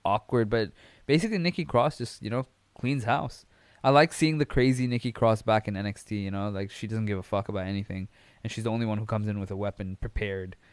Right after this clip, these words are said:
So it was good to see Nikki Cross, you know, stand tall, uh, amongst all the women on,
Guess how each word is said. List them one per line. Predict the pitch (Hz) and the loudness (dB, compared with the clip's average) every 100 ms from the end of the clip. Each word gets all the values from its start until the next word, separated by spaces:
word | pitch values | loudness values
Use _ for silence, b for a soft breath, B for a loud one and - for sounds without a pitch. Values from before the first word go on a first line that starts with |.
| b b | b b
So | - - 95 95 90 | -14 -8 -6 -4 -4
it | 80 | -4
was | 104 117 | -2 0
good | 123 139 | 4 4
to | 131 | 4
see | - 120 | 0 -4
Nikki | 110 - | -4 -6
Cross, | 104 107 101 104 - - - | -4 0 2 0 -6 -18 -12
you | 95 | -8
know, | 98 | -8
stand | - - 107 104 104 | -8 -2 -2 0 -2
tall, | 104 98 95 95 b b b b - | -2 0 -2 -6 b b b b -12
uh, | 98 92 80 | -8 -8 -8
amongst | 101 104 - - | -8 -10 -10 -4
all | 98 92 | -2 -2
the | 92 | -4
women | 95 92 90 - - | -4 -4 -6 -8 -10
on, | 92 90 85 90 | -8 -6 -6 -8